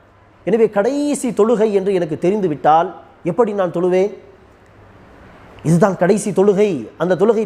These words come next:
இங்கங்கு நான் கவனத்தை சிதற விடாமல் உள்ளட்சத்தோடு முழு ஈடுபாடோடு தொழுவேனா இல்லையா? எனவே கடைசி தொழுகையாக நினைத்து தொழ வேண்டும். அடுத்த தொழுகைக்கு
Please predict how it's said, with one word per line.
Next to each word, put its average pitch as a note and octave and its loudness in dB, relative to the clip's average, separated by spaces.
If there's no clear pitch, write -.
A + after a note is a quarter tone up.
இங்கங்கு A3+ 0
நான் B3+ 0
கவனத்தை A3+ -2
சிதற A3+ -2
விடாமல் A3+ -2
உள்ளட்சத்தோடு C4 0
முழு A#3 -2
ஈடுபாடோடு A#3+ 2
தொழுவேனா A3 -2
இல்லையா? F3+ 2
எனவே F#3 2
கடைசி A3 -2
தொழுகையாக G3+ 2
நினைத்து F3 -6
தொழ D#3 -2
வேண்டும். C3+ -2
அடுத்த F3 2
தொழுகைக்கு G#3+ 2